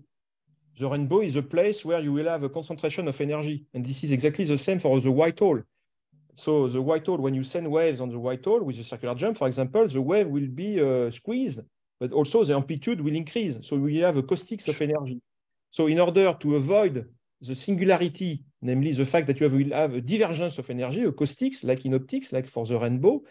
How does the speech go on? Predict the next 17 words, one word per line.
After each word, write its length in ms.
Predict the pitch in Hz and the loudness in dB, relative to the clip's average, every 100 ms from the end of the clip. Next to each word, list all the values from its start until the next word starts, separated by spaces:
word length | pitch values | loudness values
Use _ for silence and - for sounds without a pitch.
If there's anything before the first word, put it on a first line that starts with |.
| - - _ | -20 -20 _
then 140 | 175 185 | 2 2
the 80 | |
system 540 | 147 170 - 208 262 262 - | 0 -4 0 2 4 2 -4
has 320 | 190 220 214 | -2 0 -2
to 180 | - 190 | -8 -6
either 440 | 202 214 185 196 175 | 0 2 6 4 4
wave 300 | 120 147 135 | 2 2 2
breaking, 460 | 127 151 247 311 262 _ _ _ _ | -2 -2 -2 -4 -8 _ _ _ _
it's 120 | 131 - | -10 -6
a 40 | |
catastrophe, 560 | 143 147 147 - 277 - _ _ _ _ | -2 -2 -2 0 0 -2 _ _ _ _
or 200 | 165 247 | 4 6
you 120 | 196 190 | 6 4
have 120 | 175 | 4
a 60 | |
dispersive 520 | 139 202 - 202 226 208 | -2 -4 -4 -6 -4 -4
answer. 360 | 190 - 147 | -4 -4 -6